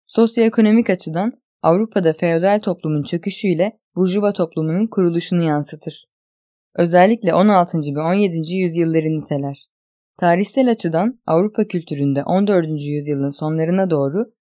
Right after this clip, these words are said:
birkaç yüzyıldan beri yavaş yavaş oluşmakta olan yeni bir hayat görüşü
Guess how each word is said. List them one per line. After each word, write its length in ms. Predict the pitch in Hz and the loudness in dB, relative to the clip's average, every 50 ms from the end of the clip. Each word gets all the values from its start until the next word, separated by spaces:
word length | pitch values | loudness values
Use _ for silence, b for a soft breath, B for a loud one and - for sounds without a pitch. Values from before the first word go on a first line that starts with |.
| _ _ - | _ _ -8
birkaç 380 | 180 185 - 214 226 220 - | -4 0 2 2 2 0 -2
yüzyıldan 540 | 185 180 165 175 180 175 175 180 185 180 170 | -4 -4 -2 -2 -2 0 2 2 2 2 2
beri 340 | 147 135 131 170 214 233 - - | 0 0 0 -2 -4 -4 -4 -2
yavaş 340 | 170 165 180 202 214 - | 0 2 2 0 0 -2
yavaş 260 | - 160 151 147 - - | -2 -4 -4 -4 -2 -4
oluşmakta 600 | 160 160 151 - - 180 165 165 - - 196 160 | -4 -4 -4 -4 -4 -4 -4 -4 -4 -2 -2 -2
olan 260 | 147 143 156 202 233 - _ _ _ _ | 0 -2 -2 -4 -4 -8 _ _ _ _
yeni 260 | - 170 190 220 233 214 | -2 2 4 4 6 4
bir 60 | 226 | 4
hayat 380 | 202 202 190 208 226 - - | 2 2 2 0 0 -2 -2
görüşü 480 | - 160 147 147 - - 208 226 240 - | -4 -2 -2 -4 -6 -4 -4 -4 -4 -6